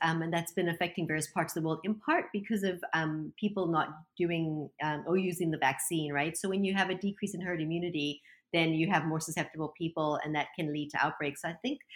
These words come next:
that's the measles situation, perhaps, that you're referring to. But, you know, I think different studies have different focuses. Um, we, our charge was to be able to detect known and new viruses,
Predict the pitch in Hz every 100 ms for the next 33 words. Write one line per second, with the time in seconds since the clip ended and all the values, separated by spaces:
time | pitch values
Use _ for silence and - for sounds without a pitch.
0 | - - 190 202 214 170 170 208 - 170
1 | - 147 151 - 156 180 151 - 160 165
2 | 147 147 - 170 170 170 165 160 139 143
3 | - - - _ - 302 302 - 320 339
4 | 294 240 294 403 381 - 339 440 466 -
5 | - 208 208 202 214 170 170 - 165 -
6 | 170 156 156 - - - - - - -
7 | _ 208 214 190 - 196 240 302 330 -
8 | - _ _ _ _ 202 294 - 220 170
9 | 165 160 160 160 156 160 - - 180 185
10 | 214 214 - 175 160 - - 175 170 220
11 | 175 - - _ 185 190 180 175 240 190
12 | - 175 170 165 156 151 127 - - -
13 | - - - -